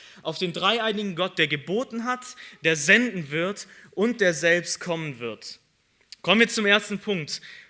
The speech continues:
Was ist das Erste, was Gott macht? Er erinnert in Vers zweiundzwanzig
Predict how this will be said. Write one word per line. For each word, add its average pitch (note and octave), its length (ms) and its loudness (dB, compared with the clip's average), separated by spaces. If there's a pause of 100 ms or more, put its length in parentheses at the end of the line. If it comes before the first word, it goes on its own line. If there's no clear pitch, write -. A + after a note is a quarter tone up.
(240)
Was F3 280 2
ist - 100 0
das F#3 160 0
Erste, F3+ 240 0
was E3 160 -6
Gott D3+ 160 -6
macht? C#3+ 240 -6
Er E3+ 200 2
erinnert C4 420 2
in F#3 120 -2
Vers A3+ 520 2
zweiundzwanzig G3 1120 0